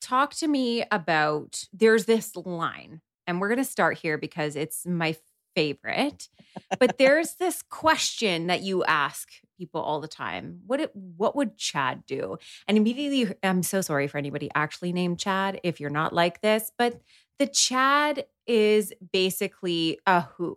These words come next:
Speaker 1: What, if you were going to label, we're gonna, like, character write a story of Chad, who is Chad?
Speaker 2: So I always like to say that Chad is an act-, an actual person. He's not meant to bash men. It's not meant to do anything. But what Chad is, is an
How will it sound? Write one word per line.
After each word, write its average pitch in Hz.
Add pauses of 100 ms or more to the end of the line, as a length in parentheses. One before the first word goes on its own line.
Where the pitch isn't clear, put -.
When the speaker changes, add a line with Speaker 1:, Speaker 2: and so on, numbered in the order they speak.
(160)
Speaker 1:
What, 196
if 233
you 269
were 302
going 226
to 214
label, 180 (240)
we're 226
gonna, 262
like, 254
character 180
write 165
a 160
story 160
of 160
Chad, 139 (160)
who 339
is 339
Chad? - (340)
Speaker 2:
So -
I 539
always 508
like 381
to 311
say 294
that 240
Chad 285
is 294
an 247
act-, 214
an 190
actual 165
person. - (180)
He's 180
not 196
meant 190
to 180
bash 156
men. 190
It's 175
not 175
meant 180
to 175
do 180
anything. 156
But -
what 240
Chad 311
is, 269
is 202
an 160